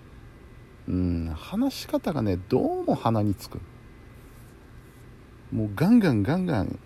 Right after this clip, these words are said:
攻め立てればいいと思ってるのかどうかわかんないですけど、うん、ね、あの態度はどうなんだろうって思ったりしますよね。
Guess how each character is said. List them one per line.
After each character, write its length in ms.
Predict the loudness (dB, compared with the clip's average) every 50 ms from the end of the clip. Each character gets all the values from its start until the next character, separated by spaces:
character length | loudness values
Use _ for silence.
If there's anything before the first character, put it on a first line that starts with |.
| -20 -20 -20 -20 -20 -20 -20 -20 -20 -20 -18 -16
攻 340 | -12 -10 -8 0 4 6 6
め 40 | 6
立 160 | 6 2 2
て 140 | 2 4 4
れ 80 | 4
ば 160 | 4 4 2 2
い 140 | 2 2
い 40 | 0
と 140 | 0 0 -2
思 180 | -2 -2 -2 -4
っ 40 |
て 120 | -6 -8 -14 -20 -6 -2 0 0
る 80 | 0
の 100 | 0 -2
か 120 | -4 -6 -4
ど 120 | -2 -2
う 60 | -2
か 100 | -2 -2
わ 100 | -2 -2
か 120 | -2 -2 -2
ん 60 | -2
な 100 | -2 -4
い 40 | -6
で 80 | -8
す 140 | -12 -14 -14
け 100 | -12 -12
ど、 100 | -12 -12 -14 -16 -20 -20 -20 -20 -20 -20 -20 -20 -20 -20 -20 -20 -20 -20 -20 -20 -20 -20 -20 -20 -20 -20 -20 -20 -20 -20 -20 -20 -20 -14 -10
う 40 | -6
ん、 360 | -4 -4 -2 -4 -4 -4 -6 -8 -10 -10 -12 -14 -14 -14 -14 -16 -16 -18 -18 -18 -18 -20 -20 -20 -20 -20 -20 -20 -20 -20 -20 -20 -20 -20 -20 -20 -20 -20 -20 -20 -20 -20 -20 -20 -20 -20 -20 -20 -20 -20 -20 -20 -16 -12
ね、 320 | -8 -4 -2 -2 -2 -4 -6 -8
あ 120 | -8 -4 -2
の 140 | -2 -2 -2
態 340 | -4 -4 0 2 4 6
度 120 | 6 6 6
は 120 | 6 6
ど 140 | 6 4 2
う 40 | 2
な 120 | 2 2
ん 60 | 0
だ 100 | -2 -4
ろ 100 | -4 -6
う 20 | -8
っ 20 | -10 -12 -12
て 80 | -10 -10
思 160 | -10 -8 -10
っ 20 | -10
た 160 | -10 -10 -10
り 60 | -10
し 120 | -10 -10
ま 100 | -10 -10
す 120 | -10 -10 -10
よ 80 | -8
ね。 300 | -4 -4 -2 -2 -2 -4